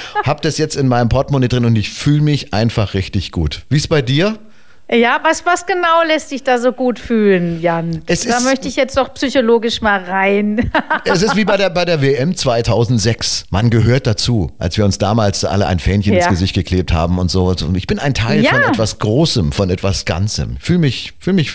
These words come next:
Speaker 1: richtig gut, fühl mich richtig geil, möchte ich fast schon sagen, ja.
Speaker 2: Ja, das freut
Speaker 1: Sehr
Speaker 2: mich
Speaker 1: eben.
Speaker 2: total für dich. Also das ist ja so intensiv, dieses Gefühl,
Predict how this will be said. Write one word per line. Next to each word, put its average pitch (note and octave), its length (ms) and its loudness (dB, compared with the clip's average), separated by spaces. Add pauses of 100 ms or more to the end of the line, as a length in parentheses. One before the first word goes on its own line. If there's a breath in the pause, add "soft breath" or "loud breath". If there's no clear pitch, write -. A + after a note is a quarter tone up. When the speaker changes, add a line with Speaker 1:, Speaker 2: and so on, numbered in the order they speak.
(180)
Speaker 1:
richtig F3 400 -4
gut, A#2+ 280 -2
fühl F3 140 0
mich D3+ 120 2
richtig A2 380 -4
geil, A2 340 -2
möchte F2+ 240 -6
ich D#2 60 -12
fast C#2 220 -12
schon D#2 180 -8
sagen, B1+ 320 -8
ja. E2+ 240 -6 (240 loud breath)
Speaker 2:
Ja, G#3+ 420 2
das C#4 200 0
freut A3+ 260 0
Speaker 1:
Sehr A#3 100 0
Speaker 2:
mich - 120 0
Speaker 1:
eben. - 60 -4
Speaker 2:
total A3+ 300 0
für B3 140 -2
dich. G#3 340 -2
Also A#3 180 0
das A#3+ 160 2
ist C#4+ 160 -2
ja B3 120 2
so C4 160 -2
intensiv, D4 540 -2
dieses B3 340 -4
Gefühl, B3+ 600 2